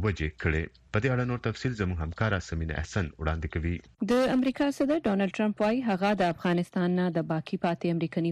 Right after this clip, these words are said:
Speaker 2: فوزیانو د واپسۍ دپاره ډېرې مثبتې خبرې کړي. په افغانستان کې موجوده کې د اتو زرو پورې امریکني فوزیان دي او صدر ټرمپ وایي چې هر څومره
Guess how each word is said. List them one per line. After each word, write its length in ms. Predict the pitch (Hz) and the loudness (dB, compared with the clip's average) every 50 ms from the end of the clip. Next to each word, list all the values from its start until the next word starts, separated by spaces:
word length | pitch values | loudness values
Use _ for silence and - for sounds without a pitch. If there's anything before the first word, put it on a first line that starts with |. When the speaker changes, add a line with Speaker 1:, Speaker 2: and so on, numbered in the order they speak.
| - - | 0 0
Speaker 2:
فوزیانو 440 | 170 165 - - 165 165 165 170 156 170 | -2 -2 0 0 0 2 2 2 2 2
د 80 | 160 160 | 2 0
واپسۍ 280 | 160 - - - 175 170 160 | 0 -2 -2 -2 -2 0 0
دپاره 320 | 180 - - 170 165 165 170 160 151 | 0 0 0 0 2 2 0 2 2
ډېرې 200 | 170 170 170 165 165 160 | 2 2 2 2 2 0
مثبتې 380 | 160 - - 165 160 - 170 165 - | -2 -2 -2 -4 -2 -2 -2 -2 -2
خبرې 300 | 175 165 160 160 156 151 - - | -2 0 0 0 -2 -2 -2 -2
کړي. 180 | 160 160 151 - _ _ _ _ _ _ _ _ _ _ - | -2 -2 -4 -6 _ _ _ _ _ _ _ _ _ _ -2
په 120 | 180 170 | 0 0
افغانستان 500 | - - 170 165 165 160 - 170 160 156 156 | 0 0 0 0 0 0 0 0 -2 0 0
کې 140 | - 170 170 165 | 0 0 0 0
موجوده 300 | 165 151 165 - 165 160 - | 0 0 0 0 0 -2 0
کې 100 | 175 170 165 | 0 0 0
د 100 | 156 - 160 | 0 0 0
اتو 180 | - 180 170 170 151 | 0 0 0 0 0
زرو 180 | 175 165 175 160 - | 0 0 -2 -2 -2
پورې 260 | 170 165 160 165 165 160 | 0 0 2 2 2 0
امریکني 380 | 156 156 151 - 165 160 160 160 - 170 | 0 0 -2 0 0 0 0 0 0 -2
فوزیان 400 | 160 151 - 165 156 151 151 156 | -2 -2 0 0 0 0 2 2
دي 80 | 156 156 | 0 0
او 60 | 151 - | 0 0
صدر 200 | 170 151 160 151 - | 0 0 0 -2 0
ټرمپ 260 | - 165 165 - - | -2 -2 0 0 0
وایي 160 | 175 185 196 190 | 0 2 0 0
چې 380 | - - - - - _ - 208 196 180 | -4 -10 -20 -20 -20 _ -2 0 0 2
هر 100 | 240 240 226 - | 2 0 0 0
څومره 260 | - 202 190 180 | 0 0 2 2